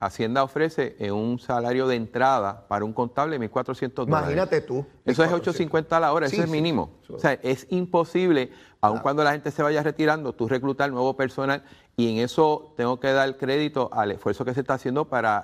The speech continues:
Speaker 1: revisar las, las tablas de, de, y las plazas, ¿no?, del gobierno,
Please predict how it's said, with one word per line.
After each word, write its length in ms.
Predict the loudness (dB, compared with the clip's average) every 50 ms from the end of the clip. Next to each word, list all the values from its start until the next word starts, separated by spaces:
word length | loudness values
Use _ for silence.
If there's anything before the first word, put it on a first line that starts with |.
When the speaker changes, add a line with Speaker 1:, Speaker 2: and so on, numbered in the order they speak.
| -4 -4
Speaker 1:
revisar 420 | -2 -2 -2 -2 -2 -2 -2 0
las, 400 | 2 2 2 2 0 -2 -8 -6
las 300 | -2 -2 -2 -2 -2 -4
tablas 340 | -4 -2 0 0 0 0 0
de, 300 | 0 0 0 0 -2 -2
de, 400 | -2 0 0 2 2 0 -2 -4 -6 -4
y 140 | 0 2 2
las 140 | 2 2 0
plazas, 400 | 0 2 2 2 2 0 -6 -4
¿no?, 120 | -4 -2
del 120 | 0 0 2
gobierno, 420 | 2 2 2 0 0 -2 -4 -6